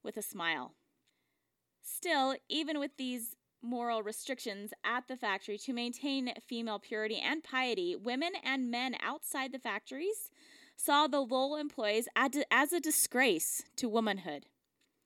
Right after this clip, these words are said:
Even though the Lowell girls tried to live up to the standards of being true ladies.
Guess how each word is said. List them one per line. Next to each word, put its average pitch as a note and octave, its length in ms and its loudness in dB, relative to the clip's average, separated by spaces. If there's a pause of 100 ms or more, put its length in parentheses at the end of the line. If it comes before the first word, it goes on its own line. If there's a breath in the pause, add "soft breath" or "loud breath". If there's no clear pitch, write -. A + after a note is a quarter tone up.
(360 soft breath)
Even E4+ 320 4
though B3 380 4 (220)
the A#3 120 4
Lowell A3+ 240 6
girls G#3 500 2 (140)
tried G#3 280 0
to - 120 -10
live B3+ 220 -2
up B3 200 0
to - 140 -8
the G3+ 80 -4
standards A3+ 920 -2 (360 soft breath)
of A3+ 140 -2
being A3+ 280 0
true A#3+ 320 2
ladies. - 680 -2